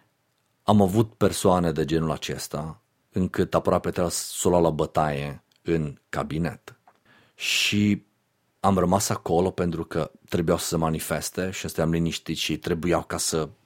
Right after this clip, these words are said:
își dea drumul. Și pur și simplu mă gândeam, dacă aici, în fața unui străin,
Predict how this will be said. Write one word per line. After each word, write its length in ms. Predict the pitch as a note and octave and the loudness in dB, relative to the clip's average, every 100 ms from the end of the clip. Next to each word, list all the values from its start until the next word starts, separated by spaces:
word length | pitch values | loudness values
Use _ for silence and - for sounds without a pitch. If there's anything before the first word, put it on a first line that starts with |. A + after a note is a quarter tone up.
| _ _ | _ _
își 240 | - D#2+ D2+ | -8 -8 -2
dea 420 | E2+ E2 D#2+ D#2 | 2 4 4 0
drumul. 580 | D2 G2 D2+ C2 C2 - _ _ _ _ _ _ _ _ | -4 -4 -6 -6 -12 -16 _ _ _ _ _ _ _ _
Și 160 | - G2+ | -6 2
pur 180 | C3+ | 4
și 60 | C3 | 6
simplu 260 | C#3 B2+ B2+ | 4 6 6
mă 140 | A2 | 6
gândeam, 680 | F2+ F#2 F2+ F2+ F2 E2 - _ _ _ _ | 4 2 2 2 2 -2 -6 _ _ _ _
dacă 400 | - E2+ F2 - | -4 2 2 2
aici, 240 | F2+ G#2+ - | 0 0 -2
în 80 | |
fața 300 | F2+ F#2 - | -2 -4 -2
unui 200 | E2 D#2+ | -2 -2
străin, 680 | D#2 - D2+ D#2 C2+ C2+ C2+ | -4 -6 -4 -4 -4 -10 -14